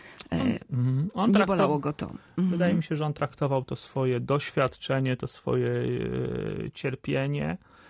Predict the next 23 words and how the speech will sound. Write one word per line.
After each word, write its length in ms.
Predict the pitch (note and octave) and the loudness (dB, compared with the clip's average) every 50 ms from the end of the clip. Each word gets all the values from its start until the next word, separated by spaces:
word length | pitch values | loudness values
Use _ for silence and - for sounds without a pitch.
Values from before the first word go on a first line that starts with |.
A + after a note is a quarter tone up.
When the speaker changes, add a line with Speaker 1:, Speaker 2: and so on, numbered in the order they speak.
| - - - - | -20 -20 -10 -6
Speaker 2:
jako 300 | - C3 - - - D3 | -2 -2 -2 0 -2 -2
coś 180 | - - D3 C#3+ | -2 0 2 2
naturalnego. 800 | D3+ C3 - - C#3 C3+ C3+ B2+ B2+ B2+ A#2 G#2+ G#2 - - - | 2 2 0 0 2 2 2 2 2 2 2 0 0 0 0 0
Nie, 180 | D2 - C#3 | 0 0 0
nie, 160 | - - - | 0 0 0
nie, 180 | - D3 D3+ - | 0 -2 -2 0
nie 220 | C3+ C#3+ C#3+ C#3 | 0 2 2 4
miał 220 | C3 A#2+ A2+ A2+ A#2 | 4 2 2 0 -2
w 60 | - | -6
sobie 340 | - - - A2+ A2+ A2+ G#2 | -6 -6 -6 -4 -4 -4 -4
jakiegoś 360 | A2 B2 B2 - - A2+ - | -4 -6 -6 -6 -6 -6 -6
takiego 420 | - A2+ A2 - - - B2+ A#2 | -6 -8 -8 -8 -6 -2 -2 -2
żalu 560 | A2 A2 A2 A#2 B2+ B2 B2+ C#3 D3 C#3+ C3 A#2+ | 0 -2 0 0 2 2 4 2 2 0 -2 -2
i 40 | |
s-, 300 | A2+ - - - - - - - - - | -4 -4 -6 -8 -8 -8 -8 -8 -8 -8
skargi 560 | - - - - C#3 C3 A#2+ A#2+ A#2 B2+ A#2+ | -8 -10 -4 0 0 0 0 0 -2 0 0
na 140 | A#2 A2 G#2+ | 0 0 0
los. 400 | A2 A2+ A#2 A2+ - - - - | 0 0 0 -2 -4 -8 -8 -4
Może 300 | C3+ C3 D3 - F3+ D#3+ | -2 0 0 0 0 0
też 200 | - C#3+ C3 - | 0 -2 -4 -2
dlatego, 640 | C#3 C3 - - B2+ B2+ - C#3 C3 B2 B2+ A#2+ | -4 -4 -4 -4 -4 -4 -2 -2 -2 -2 -4 -4
e, 60 | - - - - - - - - - - - G#1 A1 C3 B2+ | -6 -8 -10 -12 -12 -12 -12 -10 -10 -10 -8 -8 -8 -8 -8
że, 560 | A#2+ - - - B2+ B2 B2 B2+ C3 C3+ C#3+ | -8 -8 -4 0 0 2 2 2 0 -2 -4